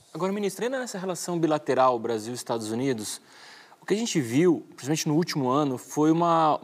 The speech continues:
uma postura um pouco diferente do Itamaraty, até talvez divergindo de sua história, no atendimento aos brasileiros que estão nos Estados Unidos,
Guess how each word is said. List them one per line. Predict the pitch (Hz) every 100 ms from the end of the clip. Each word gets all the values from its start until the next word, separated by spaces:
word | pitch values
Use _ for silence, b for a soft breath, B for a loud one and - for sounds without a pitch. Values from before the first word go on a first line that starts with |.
| 151
uma | 165
postura | - - 190
um |
pouco | 170 - - -
diferente | 160 151 170 151 170
do | 151
Itamaraty, | 147 135 127 - - 143
até | 135 143 156
talvez | 156 131 139 127 B B B B -
divergindo | 117 135 117 156
de | 135
sua | 135
história, | 110 - 143 151 117 104 B B B -
no | 156
atendimento | 156 165 165 160
aos | 147
brasileiros | 147 170 147 143 170 185 170
que |
estão | 151 - 147
nos | 135
Estados | - 131 123
Unidos, | 120 117 127 131 123 -